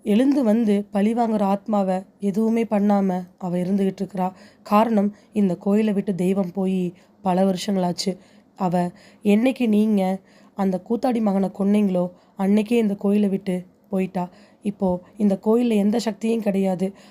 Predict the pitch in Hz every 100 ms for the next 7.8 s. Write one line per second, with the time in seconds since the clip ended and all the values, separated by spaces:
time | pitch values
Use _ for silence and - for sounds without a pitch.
0 | - 208 254 269 233 233 226 196 185 180
1 | 202 202 190 185 185 190 175 180 - -
2 | - 214 214 202 240 247 214 208 214 214
3 | 202 233 277 233 - 233 220 208 202 196
4 | 190 202 180 - - _ - 214 214 220
5 | 208 202 180 190 185 180 190 - 196 196
6 | 196 190 185 185 180 - _ _ 208 208
7 | 240 269 254 240 247 269 233